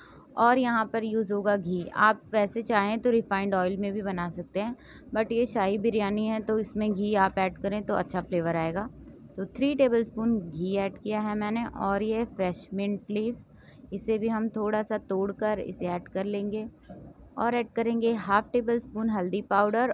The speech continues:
और थ्री फ़ोर्थ टेबलस्पून मैंने यहाँ पे रेड चिली पाउडर यूज़ किया है। आप अपने टेस्ट के according यूज़ कीजिए। वन टेबलस्पून धनिया पाउडर और इसे अच्छे से आप मिक्स कर लीजिए और रख दीजिए।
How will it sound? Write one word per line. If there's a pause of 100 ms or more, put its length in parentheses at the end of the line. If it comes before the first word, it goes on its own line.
और
थ्री
फ़ोर्थ
टेबलस्पून
मैंने
यहाँ
पे
रेड
चिली
पाउडर
यूज़
किया
है। (400)
आप
अपने
टेस्ट
के
according
यूज़
कीजिए। (380)
वन
टेबलस्पून
धनिया
पाउडर (480)
और
इसे (100)
अच्छे
से
आप
मिक्स
कर
लीजिए
और
रख
दीजिए।